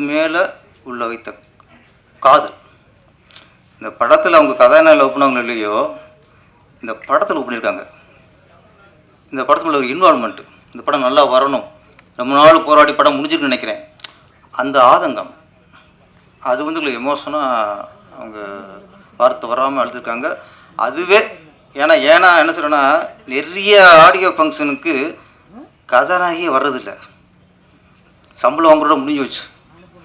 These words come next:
வர்றதில்ல. இங்க ஒரு கதாநாயகி வந்து அவருக்கு கண்ணீரும் வருதுன்னா, உண்மையிலேயே நீங்க பெரிய மதிக்கக்கூடிய கதாநாயகி.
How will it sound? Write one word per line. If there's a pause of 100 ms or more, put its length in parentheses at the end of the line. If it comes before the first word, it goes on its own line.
(540)
வர்றதில்ல. (500)
இங்க
ஒரு
கதாநாயகி (140)
வந்து (220)
அவருக்கு (100)
கண்ணீரும்
வருதுன்னா, (1400)
உண்மையிலேயே
நீங்க (1000)
பெரிய (520)
மதிக்கக்கூடிய
கதாநாயகி.